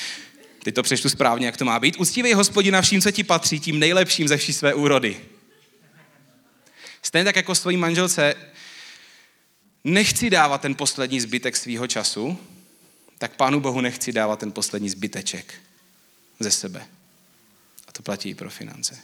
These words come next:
Protože když dáváte poslední zbytek, ček-, tak čekáte, co vám zbyde a pak možná,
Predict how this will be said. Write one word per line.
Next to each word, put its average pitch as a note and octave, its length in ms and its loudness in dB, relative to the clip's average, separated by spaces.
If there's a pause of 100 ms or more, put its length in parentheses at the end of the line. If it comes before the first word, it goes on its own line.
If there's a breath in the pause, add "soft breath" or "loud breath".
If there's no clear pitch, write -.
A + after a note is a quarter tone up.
(360)
Protože A2+ 280 -4 (100)
když A#2+ 140 -2
dáváte C3 320 2
poslední C3 360 -2
zbytek, A#2+ 280 -6
ček-, A#2+ 260 -4
tak - 140 -8
čekáte, D3+ 380 -2
co D3 140 -6
vám C#3+ 200 0
zbyde A2 360 -4
a G#2+ 80 -4
pak - 260 -10
možná, G2+ 540 -8